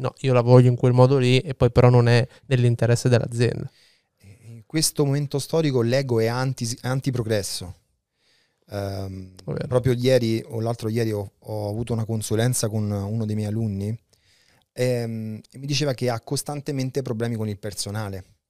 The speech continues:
Speaker 2: E una delle cose che gli ho consigliato è: "Ma tu organizzi mai delle sessioni di team building? Fai mai delle uscite fuori il contesto lavorativo?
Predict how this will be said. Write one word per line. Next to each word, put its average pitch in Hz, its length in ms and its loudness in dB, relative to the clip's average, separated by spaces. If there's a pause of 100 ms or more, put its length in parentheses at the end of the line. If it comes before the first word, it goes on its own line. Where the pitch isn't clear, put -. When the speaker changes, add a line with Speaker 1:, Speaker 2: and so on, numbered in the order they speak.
(680)
Speaker 2:
E 120 140 -4
una 151 180 -2
delle 131 180 -2
cose 123 240 0
che 110 80 -6
gli 113 100 -2
ho 120 100 -4
consigliato 135 560 -4
è: 107 60 -2
"Ma 113 120 -6
tu 143 220 -8
organizzi 113 420 -4
mai 120 520 -2
delle 107 180 -6
sessioni 113 420 -4
di 104 60 -8
team 110 220 -12
building? 101 640 -14 (540)
Fai 120 300 -6
mai 131 420 0
delle 113 240 0
uscite 160 920 -2
fuori 131 600 0
il 123 100 -4
contesto 113 540 -4
lavorativo? 107 680 0